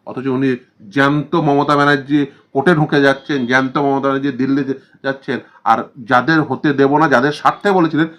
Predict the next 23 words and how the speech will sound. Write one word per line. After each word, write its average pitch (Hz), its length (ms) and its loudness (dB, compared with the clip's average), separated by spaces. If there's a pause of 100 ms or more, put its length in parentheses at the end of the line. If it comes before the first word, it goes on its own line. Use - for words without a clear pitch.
(140)
তা 151 140 2
সেই 196 200 0
মানুষগুলো 180 440 2
মৃত, 135 320 0 (240)
সেই 151 100 -6
মৃতদের 202 520 4
পরিবার 269 500 4
নিয়ে 220 280 2 (240)
জ্যান্ত 196 300 4
মমতা 175 380 2
যাচ্ছে। 127 380 -2 (240)
অথচ 233 360 2 (1080)
মমতা 127 280 -4
বন্দ্যোপাধ্যায় 123 460 0
বলেছিলেন 131 500 -2 (220)
তিনি 113 220 -4
জ্যান্ত 107 320 -6
থাকা 107 260 -6
অবস্থায় 127 420 -6
এসআইআর 101 420 -10
হবে 90 220 -10
না। 90 100 -10 (340)
আসলে 135 320 -8